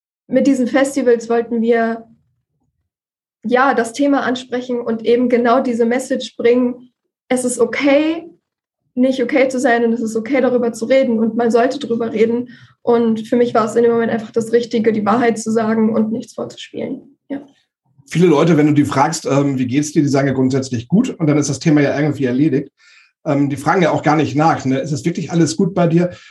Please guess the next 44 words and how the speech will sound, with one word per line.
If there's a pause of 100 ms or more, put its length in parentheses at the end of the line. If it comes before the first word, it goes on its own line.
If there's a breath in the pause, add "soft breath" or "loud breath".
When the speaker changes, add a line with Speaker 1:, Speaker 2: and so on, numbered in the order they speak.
Speaker 2:
Und
das
war
ja
auch
auf
dem
Helpless
But
Hopeful
Festival,
wo (120)
wirklich
gesagt
wurde, (240 loud breath)
„Wie
geht's
dir
eigentlich
wirklich?“ (240)
Speaker 1:
Mhm.
Speaker 2:
Und
ich
glaube, (640 loud breath)
ja,
es
ist
ja
diese
Floskel,
„Wie
geht's?“
Gut,
und
dann
ist
es
abgehakt.
Aber
ich
glaube,
wenn
du
dann